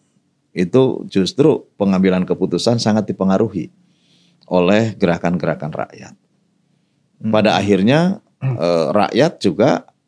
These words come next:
Speaker 1: akan, eh, bersatu jika memang hal-hal yang, eh, di luar batas toleransi mungkin terjadi dalam sebuah perjalanannya.
Speaker 2: Hmm.
Speaker 1: Artinya, D P R saya juga meyakini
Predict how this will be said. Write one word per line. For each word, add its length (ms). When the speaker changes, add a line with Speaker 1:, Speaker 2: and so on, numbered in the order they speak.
Speaker 1:
akan, 720
eh, 160
bersatu 560
jika 400
memang 560
hal-hal 360
yang, 380
eh, 200
di 120
luar 240
batas 480
toleransi 840
mungkin 640
terjadi 460
dalam 300
sebuah 280
perjalanannya. 720
Speaker 2:
Hmm. 200
Speaker 1:
Artinya, 640
D 160
P 160
R 400
saya 320
juga 280
meyakini 680